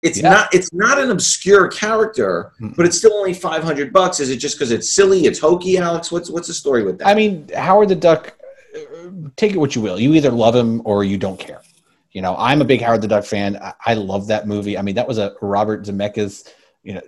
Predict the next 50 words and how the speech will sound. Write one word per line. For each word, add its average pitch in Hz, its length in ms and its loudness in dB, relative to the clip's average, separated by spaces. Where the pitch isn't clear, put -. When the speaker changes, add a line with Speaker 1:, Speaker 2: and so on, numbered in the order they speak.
Speaker 2:
you 208 120 -10
know, 175 180 -8
uh, 92 380 -10
George 117 400 2
Lucas 139 420 2
had 135 180 0
a 127 80 0
hand 127 280 0
in 131 80 2
it. 127 100 -4
Like, 117 260 -2
this 151 180 -2
was, 170 140 0
this 185 160 -2
was 175 100 -2
Back 139 260 0
to - 40 -18
the 151 80 -4
Future 131 240 -8
Star 127 240 4
Wars 127 200 6
guys 110 320 0
movie. 107 340 -2
It 175 300 0
got 151 200 0
panned. 113 460 -2
I, 147 300 4
I 123 200 6
loved 113 300 6
the 107 60 -2
movie. 101 280 0
I 104 80 4
thought 110 140 2
it 98 40 -2
was 92 280 -10
phenomenal. 95 420 -8
I 104 60 0
love 104 260 4
Leah 101 160 -4
Thompson. 92 480 -10
Um, 101 340 0
but 135 220 4
I 139 60 4
think 180 180 0
it's 180 140 -2
one 175 100 2
of 160 60 0
those 151 180 2
characters 139 400 0
that 110 360 0